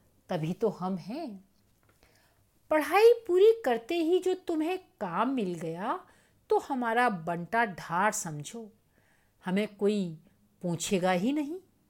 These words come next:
तुमने ही तो हमें चुनकर भेजा था नीतिगत निर्णय लेने के लिए। हमने बहुत सोच समझकर निर्णय लिए हैं,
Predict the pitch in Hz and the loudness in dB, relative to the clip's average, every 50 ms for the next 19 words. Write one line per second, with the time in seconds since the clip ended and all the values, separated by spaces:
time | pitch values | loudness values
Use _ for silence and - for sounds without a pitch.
0 | _ _ _ _ _ _ _ _ _ _ _ _ _ _ 233 202 190 202 240 269 | _ _ _ _ _ _ _ _ _ _ _ _ _ _ 0 2 2 2 2 2
1 | 254 202 254 262 262 330 320 277 - 262 247 277 302 302 302 - - - 233 214 | 2 0 0 -2 0 0 -2 -2 -2 -2 -2 -2 -2 -2 -4 -6 -4 -4 -4 -2
2 | 208 - 269 277 247 233 220 226 214 262 262 262 262 - - 339 330 - - _ | -2 -2 -2 -2 0 0 0 0 2 2 0 0 -2 -6 -10 -12 -12 -12 -14 _
3 | _ _ _ _ 196 208 220 - 302 294 294 339 330 - 247 208 196 196 202 220 | _ _ _ _ -2 -2 0 2 2 2 2 0 0 -2 -2 -2 0 0 0 0
4 | 262 311 320 330 330 330 339 320 - 349 330 349 349 339 320 247 214 202 - _ | 0 -2 -2 -2 -4 -4 -6 -6 -6 -6 -4 -4 -4 -4 -6 -6 -10 -14 -18 _
5 | _ - - - - _ _ _ _ _ _ - 151 143 151 160 170 185 196 170 | _ -20 -20 -20 -20 _ _ _ _ _ _ -10 -8 -4 -2 -2 -2 -2 -2 -4
6 | 135 127 139 131 - 180 214 233 233 - - - - - 190 196 226 240 240 - | -6 -8 -10 -10 -6 -4 -4 -4 -6 -8 -12 -12 -8 -4 -2 0 0 0 0 -2
7 | - - 180 175 185 185 - - - 196 170 160 160 160 160 165 165 160 147 147 | -6 -8 -6 -6 -6 -6 -8 -6 -6 -6 -6 -4 -6 -8 -8 -6 -8 -8 -8 -8
8 | 147 156 190 226 254 247 - 285 269 220 | -10 -8 -8 -8 -10 -12 -14 -18 -20 -20